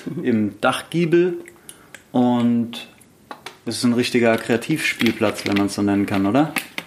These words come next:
Speaker 1: Ja, haben wir versucht, so, äh, soweit es geht. An jeder Ecke ist irgendwas zum Rumspielen.
Speaker 2: Ja, hier rechts haben wir D-J-Ecke, hast du
Speaker 1: Genau.
Speaker 2: erklärt.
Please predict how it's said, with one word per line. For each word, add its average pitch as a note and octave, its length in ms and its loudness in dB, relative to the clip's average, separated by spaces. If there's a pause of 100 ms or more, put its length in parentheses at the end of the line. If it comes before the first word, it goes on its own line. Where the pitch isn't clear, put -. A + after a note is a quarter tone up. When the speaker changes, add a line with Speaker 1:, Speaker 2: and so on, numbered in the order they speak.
(280)
Speaker 1:
Ja, E3+ 160 4
haben F3 100 2
wir F3 80 2
versucht, E3 480 0 (600)
so, D3+ 280 2 (120)
äh, C#3+ 220 2 (380)
soweit C#3 300 0
es - 140 -12
geht. C#3+ 240 2 (480)
An D#3 100 2
jeder C#3+ 180 4
Ecke C#3+ 200 0
ist B2+ 180 -2
irgendwas C#3 400 -4
zum C#3+ 300 -2 (240)
Rumspielen. C#3+ 480 0 (260)
Speaker 2:
Ja, G#2 220 2 (140)
hier A#2 180 0
rechts C3 260 0
haben A#2 140 2
wir A2 220 2
D-J-Ecke, E3 680 0
hast D#3+ 240 -2
du D3 40 0
Speaker 1:
Genau. D3 140 0
Speaker 2:
erklärt. D3+ 440 0